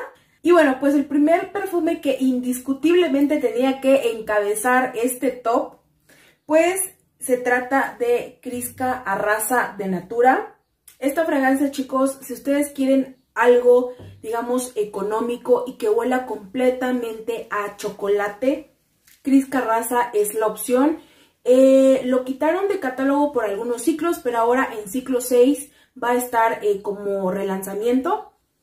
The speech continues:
Así que aprovechen, qué rico perfume. Este tiene cardamomo, tiene gardenia, tiene caramelo, cacao y sal, que le da como un, eh, aporte bastante especial. Bueno,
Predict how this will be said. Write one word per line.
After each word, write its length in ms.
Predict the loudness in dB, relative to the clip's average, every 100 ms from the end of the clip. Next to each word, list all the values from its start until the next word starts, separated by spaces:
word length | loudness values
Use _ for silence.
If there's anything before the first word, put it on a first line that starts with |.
| _ _ _ _
Así 280 | -6 -4 -2
que 120 | 0
aprovechen, 720 | 0 -2 -2 -2 0 -2 -4 -4
qué 440 | 2 2 0 -10 _
rico 460 | -8 -8 -4 -6 -4
perfume. 580 | -6 -8 -8 -8 -8 _ _ _ _ _ _ _ _ -4
Este 260 | -2 0 0
tiene 400 | 2 2 2 0
cardamomo, 1080 | -4 -2 -4 -2 -2 -2 0 0 0 -2 -8
tiene 340 | -8 -4 -2
gardenia, 960 | -2 -2 -2 0 0 2 0 0 -2 -4
tiene 400 | -6 -4 -6 -6
caramelo, 960 | -4 -2 -2 -2 -2 0 0 -2 -4 -8
cacao 920 | -8 -8 -4 2 4 4 0 -6 _
y 120 | -12
sal, 580 | -8 0 2 4 2 -4 _ _ _
que 100 | -6
le 120 | -2
da 180 | 0 -2
como 240 | -4 -4 0
un, 260 | 2 0 -2
eh, 600 | -6 -4 -6 -6 -4 -4
aporte 460 | -6 -6 -6 -2 -2
bastante 680 | -2 -6 -8 -6 -6 -4
especial. 960 | -6 -8 -8 -8 -6 -6 -4 -2 0 0
Bueno, 200 | 2 2